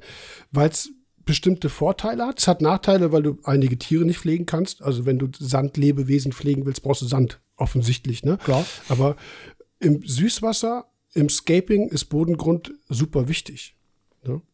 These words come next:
Speaker 2: Ja, sicher. Also ich meine, ne, da, da ist ja wieder auch der Hauptunterschied Pflanze gegen Tier. Ich hab halt meine Pflanzen,
Speaker 1: Mhm.
Speaker 2: die müssen halt irgendwo drin wurzeln. Alleine deshalb ist halt schon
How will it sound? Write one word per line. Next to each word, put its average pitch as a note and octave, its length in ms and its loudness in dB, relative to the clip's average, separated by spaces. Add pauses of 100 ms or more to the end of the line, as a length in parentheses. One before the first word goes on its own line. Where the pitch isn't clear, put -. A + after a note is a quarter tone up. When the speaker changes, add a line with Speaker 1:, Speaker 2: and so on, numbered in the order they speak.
(460)
Speaker 2:
Ja, C3+ 140 2
sicher. B2 380 0
Also C#3 140 4
ich B2 80 4
meine, B2+ 240 4
ne, D#3 180 6
da, D3 200 4
da C#3 140 4
ist C#3 100 2
ja D3+ 100 4
wieder D3 140 4
auch C#3 80 2
der C#3+ 140 2
Hauptunterschied D3 600 4
Pflanze D3 400 4
gegen C3+ 300 4
Tier. F#3+ 480 4
Ich C#3 140 2
hab C#3+ 120 0
halt C#3+ 140 4
meine C#3 200 4
Pflanzen, C#3+ 600 4
Speaker 1:
Mhm. E3+ 60 4
Speaker 2:
die D3 180 4
müssen C#3+ 400 4
halt D3 180 2
irgendwo D3+ 400 4
drin D#3 280 4
wurzeln. C3+ 500 2
Alleine C#3+ 400 2
deshalb C#3 440 2
ist D#3 240 -4
halt C3+ 180 0
schon B2+ 320 2